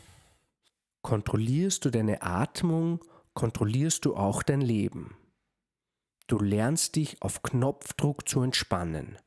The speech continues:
und im Rest and Digest Modus zu bleiben, auf die Bremse zu steigen und dein Immunsystem nicht herunterzufahren, sondern weiterhin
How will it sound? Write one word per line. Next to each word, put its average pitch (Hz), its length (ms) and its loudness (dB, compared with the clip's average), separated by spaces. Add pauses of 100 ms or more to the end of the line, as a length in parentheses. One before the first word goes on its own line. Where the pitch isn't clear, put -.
(440)
und 120 140 0
im 104 140 2
Rest 107 420 2
and 110 160 -2
Digest - 560 -2
Modus 107 380 0
zu - 140 -4
bleiben, 95 560 -2 (560)
auf 110 200 2
die 160 120 0
Bremse 160 540 0
zu - 120 -2
steigen - 640 -2 (380)
und 165 520 0
dein 107 160 2
Immunsystem 143 1300 0
nicht 135 480 -2
herunterzufahren, 123 1200 -2 (340)
sondern 98 480 0
weiterhin 147 800 0